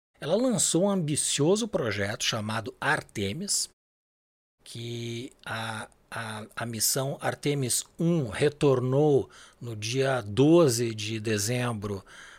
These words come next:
a primeira cápsula que circundou a Lua,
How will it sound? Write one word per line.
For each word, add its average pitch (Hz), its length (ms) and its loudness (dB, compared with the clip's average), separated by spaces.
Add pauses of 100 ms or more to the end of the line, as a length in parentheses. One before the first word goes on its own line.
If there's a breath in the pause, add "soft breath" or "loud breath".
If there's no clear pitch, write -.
a 120 120 -6
primeira 123 420 2
cápsula - 680 -4
que - 160 -8
circundou 120 1080 0 (140)
a - 80 -8
Lua, 107 420 -8